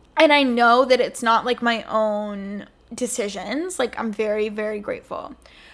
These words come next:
But I do know that, like, I have had battles, and I hate this word, but I have been very resilient through them.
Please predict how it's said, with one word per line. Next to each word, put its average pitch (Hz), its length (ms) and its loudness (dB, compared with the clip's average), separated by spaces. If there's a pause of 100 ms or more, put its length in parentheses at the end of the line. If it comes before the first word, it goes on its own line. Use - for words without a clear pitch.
(160)
But 311 140 8
I 320 120 8
do 339 260 -2
know 349 260 2
that, - 160 -2
like, 262 180 0
I 254 140 2
have 302 300 0
had 330 200 -2
battles, 233 720 -2
and 233 360 -2
I 247 80 -2
hate 247 280 -4
this 285 220 -6
word, 226 260 0
but 233 120 0
I 233 60 2
have 226 220 0
been 247 200 2
very 233 200 0
resilient 220 680 -4
through 240 180 -6
them. 220 420 -4